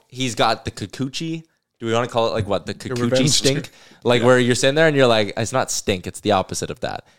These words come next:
Speaker 1: Where he's becoming lovable. You hate seeing him get lit up. You want him to do well.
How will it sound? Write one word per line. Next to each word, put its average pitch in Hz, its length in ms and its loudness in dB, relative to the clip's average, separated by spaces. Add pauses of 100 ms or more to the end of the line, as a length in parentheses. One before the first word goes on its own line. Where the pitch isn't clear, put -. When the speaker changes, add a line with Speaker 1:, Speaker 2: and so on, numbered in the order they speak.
(140)
Speaker 1:
Where 113 360 4 (400)
he's 117 260 0
becoming 131 420 2
lovable. 104 520 -2 (220)
You 117 160 4
hate 151 320 2
seeing 180 260 2
him 185 120 2
get 180 200 4
lit 160 160 6
up. 120 260 4 (200)
You 120 220 2
want 110 340 0
him 165 220 -2
to 165 60 2
do 143 240 2
well. 107 640 2